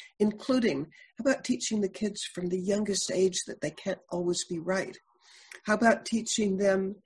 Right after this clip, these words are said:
that they're part of something bigger than themselves, that they're stewards? 'Cause if you don't do that, the average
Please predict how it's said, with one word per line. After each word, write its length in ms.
that 280
they're 140
part 280
of 60
something 440
bigger 280
than 200
themselves, 760
that 140
they're 120
stewards? 880
'Cause 160
if 60
you 80
don't 220
do 120
that, 380
the 220
average 420